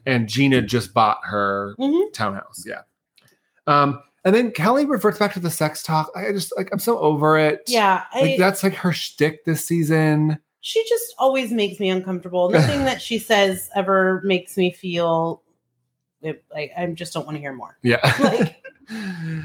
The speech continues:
Speaker 1: Uh, so Bronwyn and Shannon are talking about an A A meeting. Bronwyn actually, like, makes a really good move and, like, "Hey, I said this about you,
Speaker 2: Yes.
Speaker 1: F Y I, like, before you hear from anyone else, I wanna be upfront," all that fun stuff. Um, Shannon does not take it well,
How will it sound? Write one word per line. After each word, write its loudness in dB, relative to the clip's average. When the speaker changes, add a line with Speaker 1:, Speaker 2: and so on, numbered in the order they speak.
Speaker 1:
Uh, 4
so 2
Bronwyn 4
and 4
Shannon 2
are 2
talking 0
about 2
an -4
A -2
A -2
meeting. -4
Bronwyn 4
actually, 2
like, 2
makes 0
a 0
really 0
good 0
move 2
and, 0
like, -2
"Hey, 0
I 4
said -2
this -6
about -2
you, -2
Speaker 2:
Yes. -2
Speaker 1:
F -8
Y 4
I, 4
like, -4
before 0
you 2
hear 2
from -4
anyone -2
else, 2
I 2
wanna 0
be -2
upfront," 0
all 0
that -6
fun -10
stuff. 0
Um, 2
Shannon 0
does 2
not 4
take -2
it -2
well, -2